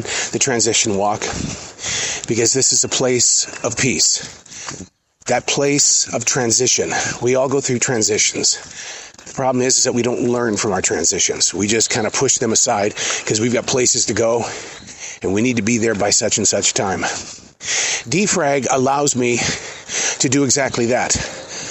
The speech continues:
to break it down. Your computer defrags. What about your mind, your body, your soul? Many, many, many times you ignore that fact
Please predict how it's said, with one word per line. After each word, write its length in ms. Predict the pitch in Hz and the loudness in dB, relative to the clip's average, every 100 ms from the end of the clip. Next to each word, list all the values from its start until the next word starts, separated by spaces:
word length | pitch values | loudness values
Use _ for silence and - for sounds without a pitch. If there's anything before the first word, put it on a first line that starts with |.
| - | -4
to 80 | - | -2
break 220 | 127 151 | 0 2
it 80 | 131 | 2
down. 240 | 143 123 90 | 2 2 2
Your 100 | 143 | 2
computer 380 | 160 127 208 | 2 2 2
defrags. 560 | 165 117 101 104 143 - - - - - - - - - | 2 2 2 2 2 0 -2 -12 -14 -14 -12 -10 -12 -2
What 100 | 170 | 0
about 240 | 170 156 - | 2 -2 -4
your 280 | 104 135 170 | -2 0 2
mind, 460 | 156 151 98 76 - - | 2 0 0 -2 -6 -2
your 140 | 117 | 0
body, 300 | 123 127 113 | 2 2 2
your 140 | 101 117 | 4 4
soul? 400 | - 120 90 - - - - - - - - - - - | 4 2 0 -2 -8 -14 -18 -16 -14 -12 -14 -18 -20 -6
Many, 240 | 107 139 156 | 0 2 4
many, 300 | 143 127 98 | 2 2 0
many 240 | 117 139 139 | 0 2 2
times 480 | - 107 95 98 | 2 2 0 2
you 140 | 117 120 | 2 2
ignore 300 | 107 123 143 | 2 2 2
that 180 | 120 104 | 0 0
fact 440 | 95 90 - - | 2 0 0 -4